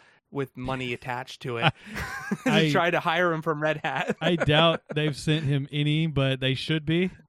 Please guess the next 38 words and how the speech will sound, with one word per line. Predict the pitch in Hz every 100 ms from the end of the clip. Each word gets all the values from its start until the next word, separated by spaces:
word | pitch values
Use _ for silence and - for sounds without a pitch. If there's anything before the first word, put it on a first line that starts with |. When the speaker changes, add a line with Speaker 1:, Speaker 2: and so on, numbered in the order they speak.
| -
Speaker 1:
No, | 160 165 160 156
they're | 175 208
Speaker 2:
Um, |
Speaker 1:
probably | 220 214
just | 196 -
taking | 175 165 156
his | 135
work. | 139 156 147 - - -
<laughs> | 277 269 -
They're | 262 208
probably | 180 175
just | 175 156
looking | 160 165
at | 156
his, | 151 147 - -
<laughs> | - - -
his | 233 131
Speaker 2:
Yeah. | 135
Speaker 1:
Proton | 180 170 - 165 165
thing | 160 160
and |
being | 156 160
like, | 170
"Oh, | - 453 277 175 151
hmm, | 311 233
that, | 220 330
that | 220
Speaker 2:
Right. | 135
Speaker 1:
seems | 117 -
pretty | 147 131
good." | 127 127 151 _ _ _ _ _ -
Speaker 2:
Yeah, | 135 117
I |
Speaker 1:
But | 233
he, | 226
Speaker 2:
de- | 233 226
Speaker 1:
i-, | 226 240 226
in, | 226